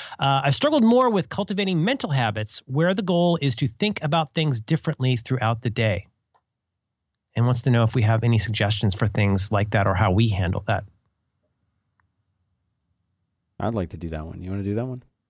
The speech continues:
Speaker 1: Wanna skip it?
Speaker 2: No, let's do it.
Speaker 1: Yeah. Uh, I don't have a good answer. I, I, I, uh, uh, I think it's an interesting question, though. We, we did a challenge one week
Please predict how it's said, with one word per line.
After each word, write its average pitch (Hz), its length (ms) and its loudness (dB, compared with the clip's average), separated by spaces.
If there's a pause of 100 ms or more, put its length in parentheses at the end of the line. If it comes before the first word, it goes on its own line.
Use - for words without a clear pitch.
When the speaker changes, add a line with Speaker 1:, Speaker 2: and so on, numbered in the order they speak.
(100)
Speaker 1:
Wanna 131 120 6
skip 117 300 0
it? 156 160 2 (240)
Speaker 2:
No, 175 180 -6
let's 90 160 -8
do 71 140 -10
it. 69 60 -16 (440)
Speaker 1:
Yeah. 98 120 2 (1040)
Uh, 147 400 2
I 123 80 2
don't 123 100 2
have 110 100 2
a 107 40 -4
good 104 120 -2
answer. 104 420 0 (260)
I, 151 240 2
I, 147 260 2
I, 160 280 0
uh, 139 460 0
uh, 131 380 -4
I 135 120 0
think 170 160 -4
it's 165 120 -2
an 165 40 2
interesting 139 240 -2
question, 139 360 -2
though. 98 260 0 (340)
We, 233 160 4
we 247 120 4
did 269 140 4
a 202 60 2
challenge 170 560 2
one 139 160 0
week 117 180 0